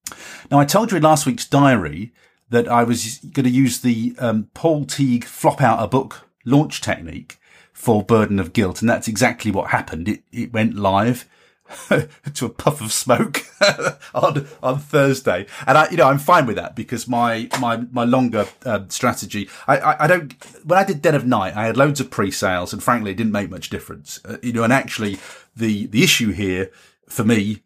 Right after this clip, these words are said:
as a writer is not writing the books. It's about finding the audience. It's about, you know, find, finding my readers, about doing the marketing properly. And that, you know, I know,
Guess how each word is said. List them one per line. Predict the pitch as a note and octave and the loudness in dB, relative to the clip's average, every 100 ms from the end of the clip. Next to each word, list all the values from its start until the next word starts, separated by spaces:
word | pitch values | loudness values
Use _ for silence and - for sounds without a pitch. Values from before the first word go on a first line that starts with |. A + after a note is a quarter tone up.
| - | -10
as | G2 | -8
a | F2+ | 0
writer | A#2 A#2+ - G2 | 2 2 0 -2
is | |
not | A#2+ B2+ | -2 2
writing | B2 A2 F#2 | 0 0 -6
the | |
books. | G#2+ G2+ - - | -4 -4 -4 -16
It's | - | -10
about | - G#2+ - | -2 -2 -2
finding | - A#2+ G#2+ | 2 2 2
the | G2+ G#2 | -2 -2
audience. | G2+ G2+ G2 - - | -2 -4 -6 -8 -12
It's | - - | -12 -12
about, | - G#2+ - - | -4 -4 -4 -10
you | B2+ | -12
know, | F#2+ | -10
find, | E2+ A#2 A2 A2 | -4 0 0 -2
finding | - A#2 G#2+ G2 | -2 0 0 0
my | F#2+ | -2
readers, | F#2 G2 F#2+ | -2 -4 -4
about | - A2 - | -4 -4 -2
doing | A2 G2 | -4 -2
the | |
marketing | F#2+ G#2 G#2 - F#2 D#2+ | 2 2 2 -6 -10 -8
properly. | E2 - F2+ | -12 -12 -2
And | |
that, | B2 - - - - - | -2 -2 -18 -20 -20 -6
you | B2 | -4
know, | |
I | - A2+ | 0 2
know, | A#2+ A#2 | 4 4